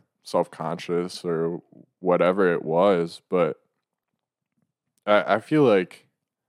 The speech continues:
a lot of visual artists or photographers or videographers are,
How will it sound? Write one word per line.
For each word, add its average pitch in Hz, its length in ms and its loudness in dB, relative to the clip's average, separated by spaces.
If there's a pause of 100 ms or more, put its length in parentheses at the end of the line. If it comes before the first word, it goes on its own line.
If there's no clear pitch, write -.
a - 60 -10
lot 87 340 2
of 85 140 -4
visual 85 400 -4
artists 82 440 -4
or 90 120 -8
photographers 85 960 -6
or 85 60 -12
videographers 82 1040 -10
are, 85 240 -8